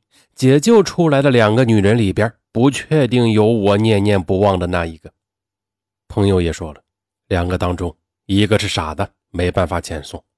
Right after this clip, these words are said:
另一个联系过家人过来领了。但是资料呢是保密的，他本来想有心帮我看看照片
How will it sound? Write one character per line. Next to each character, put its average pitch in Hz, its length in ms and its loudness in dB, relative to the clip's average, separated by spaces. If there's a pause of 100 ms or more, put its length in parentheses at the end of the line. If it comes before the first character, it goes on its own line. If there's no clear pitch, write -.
(400)
另 190 280 2
一 101 140 0
个 113 100 0
联 98 240 0
系 120 100 -6
过 95 140 -2
家 107 180 0
人 90 200 -4
过 92 160 -4
来 82 120 -6
领 82 300 -10
了。 - 100 -20 (1160)
但 87 200 -2
是 80 160 -18 (300)
资 127 240 -2
料 131 300 2
呢 101 180 -4
是 - 220 -10
保 80 220 -6
密 80 220 -10
的， - 140 -20 (640)
他 175 120 -6
本 107 360 0
来 92 180 0
想 113 260 -2
有 110 140 2
心 107 260 -2
帮 107 160 2
我 101 80 2
看 113 180 -4
看 90 160 -4
照 92 160 2
片 110 260 -4